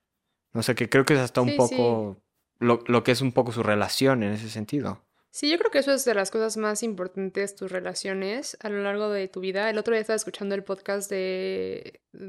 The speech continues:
Speaker 2: como del creador, fundador de Airbnb.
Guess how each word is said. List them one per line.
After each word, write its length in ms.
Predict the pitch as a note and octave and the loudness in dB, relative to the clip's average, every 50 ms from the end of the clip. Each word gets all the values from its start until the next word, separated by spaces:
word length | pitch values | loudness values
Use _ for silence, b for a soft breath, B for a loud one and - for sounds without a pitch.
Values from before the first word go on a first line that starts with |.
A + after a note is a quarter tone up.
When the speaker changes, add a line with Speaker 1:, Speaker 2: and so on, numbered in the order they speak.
| - _ _ _ | -18 _ _ _
Speaker 2:
como 240 | - G3+ G3 F#3+ F#3 | -8 -6 -4 -4 0
del 580 | F3+ F3+ F3+ F3+ F3+ F3+ F3 F3 F3 F3 F3+ _ _ _ _ _ _ _ _ _ _ _ _ _ _ - | 0 0 0 0 -2 -4 -4 -6 -8 -8 -12 _ _ _ _ _ _ _ _ _ _ _ _ _ _ -6
creador, 480 | - G3 F#3 F3+ F3+ F3+ F3+ G3 A3+ | 0 0 2 2 2 2 2 2 0
fundador 580 | A3+ - G#3+ G3+ F#3 F3 E3+ F3 A3 - - _ b b b b b b b | 0 -2 -2 0 2 2 2 0 -2 -4 -8 _ b b b b b b b
de 180 | - F#3+ F#3+ G3 | 0 2 4 4
Airbnb. 720 | G3 G3 G#3+ G#3 G3 G3 F#3 F3+ F3+ G3 C4+ F#4 - | 4 2 2 2 0 0 0 0 0 0 -2 -2 -6